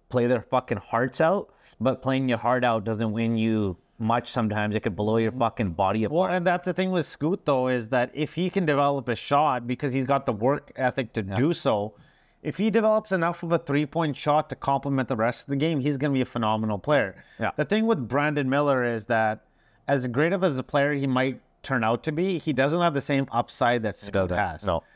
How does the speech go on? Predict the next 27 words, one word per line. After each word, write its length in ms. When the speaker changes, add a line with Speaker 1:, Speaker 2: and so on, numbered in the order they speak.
Speaker 2:
Right? 200
He, 380
he, 220
and 100
he's 100
not 200
even 220
a 40
safer 480
pick 380
because 280
he's 220
on, 400
off 440
the 360
court 240
issues, 340
right? 300
As 220
well. 320
So, 260
but 220
he 320
is, 240
like, 320
six 320
nine. 480